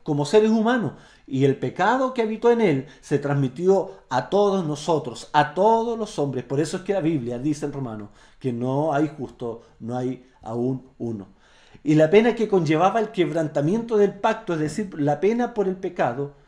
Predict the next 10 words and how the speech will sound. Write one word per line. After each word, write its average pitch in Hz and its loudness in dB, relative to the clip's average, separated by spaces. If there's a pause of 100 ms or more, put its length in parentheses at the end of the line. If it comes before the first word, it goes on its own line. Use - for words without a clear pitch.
(340)
se - -4
expresa 151 -2 (120)
con 147 0
un 302 4
término 180 2 (480)
en 143 2
esa 156 0
sentencia, 127 -6 (460)
la 123 0
muerte. 131 -2